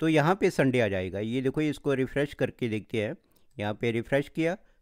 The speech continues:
तो ये देखो यहाँ पे संडे आ गया। वन to सेवन जो भी वैल्यू हम भरेंगे वो स्टेटमेंट यहाँ पे एग्जीक्यूट हो जाएगी।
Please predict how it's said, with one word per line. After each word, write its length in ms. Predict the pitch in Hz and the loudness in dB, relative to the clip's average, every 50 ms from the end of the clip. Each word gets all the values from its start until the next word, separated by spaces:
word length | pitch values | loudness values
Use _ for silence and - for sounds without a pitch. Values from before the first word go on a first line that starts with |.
| _ _ | _ _
तो 80 | - - | -10 -8
ये 180 | 98 95 104 104 | -6 -4 -4 -4
देखो 220 | 107 107 - 139 | -4 -2 -2 -2
यहाँ 220 | 147 135 110 107 104 | 0 0 0 -2 -2
पे 160 | - 160 185 | -4 -6 -6
संडे 320 | - - 123 107 101 104 98 | -4 -2 -2 -2 -2 -2 -4
आ 120 | 90 82 | -4 -6
गया। 260 | 85 85 80 78 80 87 _ _ _ _ - 107 | -6 -10 -12 -12 -14 -16 _ _ _ _ -12 -4
वन 220 | 107 123 139 165 | 0 2 2 2
to 140 | 185 - 175 | 2 0 0
सेवन 300 | 156 - 151 151 165 156 | 2 4 4 4 4 2
जो 140 | 135 135 143 175 | 4 4 2 2
भी 100 | 190 175 | 2 2
वैल्यू 260 | 147 147 139 143 147 | 2 2 2 2 0
हम 180 | 123 131 139 131 | 0 2 0 0
भरेंगे 460 | 117 113 117 117 117 107 117 135 175 - _ - _ - - _ _ - | 2 2 0 0 0 0 -2 -2 -4 -6 _ -20 _ -20 -20 _ _ -4
वो 220 | 113 139 185 220 208 | 0 4 4 4 4
स्टेटमेंट 460 | - - 185 170 151 160 165 156 147 | 2 2 0 2 2 2 2 2 4
यहाँ 220 | 147 139 127 123 | 4 4 4 2
पे 140 | - - 143 | 2 2 2
एग्जीक्यूट 460 | 135 120 120 117 117 101 - 123 101 117 | 2 2 2 -2 -4 -4 -2 -2 -2 0
हो 120 | 117 110 | 0 -2
जाएगी। 380 | 90 87 87 85 85 82 85 82 | -2 -2 -6 -8 -8 -10 -12 -14